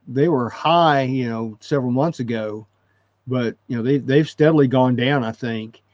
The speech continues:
And I think, you know, I like Topps, but I think, you know, they've kinda oversaturated the market,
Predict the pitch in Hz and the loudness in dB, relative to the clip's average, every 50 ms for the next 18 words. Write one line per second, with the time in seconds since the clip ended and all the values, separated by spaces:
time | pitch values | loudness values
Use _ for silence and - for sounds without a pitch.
0 | _ _ _ _ _ _ - 139 135 131 117 - - 117 127 151 160 - 233 220 | _ _ _ _ _ _ -8 -6 -6 -6 -6 -8 -8 -6 -4 -4 -2 2 2 2
1 | 196 160 - - - - - - - _ _ _ _ _ _ _ - 139 143 139 | 2 2 -2 -8 -16 -20 -20 -20 -20 _ _ _ _ _ _ _ -2 0 0 0
2 | 139 117 127 156 185 165 160 185 170 - - 180 185 196 190 - - - - _ | 0 0 2 2 4 4 4 4 2 0 0 0 2 0 0 -4 -8 -14 -20 _
3 | _ _ _ _ _ _ _ - 143 135 - - 113 135 170 - - 220 196 175 | _ _ _ _ _ _ _ -2 0 0 -2 -2 -6 -8 -8 -6 -4 -2 0 0
4 | 151 139 131 - _ _ _ _ _ _ _ _ _ _ _ _ _ _ _ - | 0 -2 -4 -8 _ _ _ _ _ _ _ _ _ _ _ _ _ _ _ -6
5 | 139 127 120 117 110 131 156 156 - - 208 190 156 143 139 135 120 - 151 147 | -6 -6 -4 -4 -2 -2 -2 -2 -2 -2 -2 0 0 0 0 0 -2 0 0 0
6 | 135 - 151 143 131 117 110 104 110 120 143 151 - - 107 | 2 2 2 2 2 2 -2 -4 -4 -2 -2 -2 -4 -8 -14